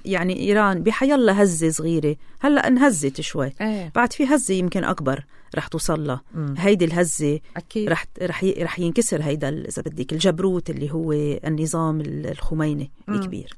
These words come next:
Speaker 2: أموالكو إنه ال-، النظام يعمل نوع من الاتفاقية، يعني، أو
Speaker 1: مم.
Speaker 2: البازار مع
Speaker 1: نعم.
Speaker 2: الدول الكبيرة، إنه بس حافظ-، من، حافظوا لنا على النظام، خلوه موجود، ونحن منتخلى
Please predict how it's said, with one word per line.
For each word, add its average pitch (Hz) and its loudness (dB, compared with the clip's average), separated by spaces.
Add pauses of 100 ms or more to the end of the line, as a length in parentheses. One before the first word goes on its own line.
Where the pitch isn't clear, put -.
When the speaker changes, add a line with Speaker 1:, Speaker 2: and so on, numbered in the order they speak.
(140)
Speaker 2:
أموالكو 240 2
إنه 190 -2
ال-، 220 -2
النظام 185 -2
يعمل 175 -4
نوع 165 -6
من 165 -6
الاتفاقية، 170 -6
يعني، 151 -6 (340)
أو 185 4
Speaker 1:
مم. 190 2
Speaker 2:
البازار 175 0
مع 175 -2
Speaker 1:
نعم. 160 0
Speaker 2:
الدول 175 0
الكبيرة، 165 -4
إنه 185 -4
بس 214 -4
حافظ-، 175 -6
من، 170 -8 (360)
حافظوا 202 -2
لنا 202 2
على 165 -2
النظام، 170 -4
خلوه 185 -4
موجود، 180 -4
ونحن 190 -6
منتخلى 180 -2